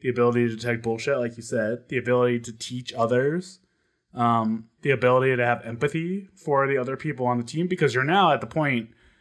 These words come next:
where you're not the one doing, like, implementing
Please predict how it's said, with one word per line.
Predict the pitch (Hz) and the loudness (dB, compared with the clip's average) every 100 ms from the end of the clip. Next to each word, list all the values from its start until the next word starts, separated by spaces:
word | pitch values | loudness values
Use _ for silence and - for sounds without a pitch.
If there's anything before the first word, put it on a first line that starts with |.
| _ | _
where | 131 127 120 120 117 _ - | 2 4 4 2 -2 _ -2
you're | 147 160 | 2 4
not | 139 139 - | 2 2 0
the | |
one | 117 120 131 127 113 107 104 | 0 4 4 4 0 -4 -4
doing, | 127 127 123 113 107 104 113 _ _ _ _ _ _ _ _ _ | 0 2 2 -2 -6 -8 -12 _ _ _ _ _ _ _ _ _
like, | 135 - | -6 -2
implementing | 165 143 139 123 117 107 104 107 | 0 2 2 2 0 -2 -8 -12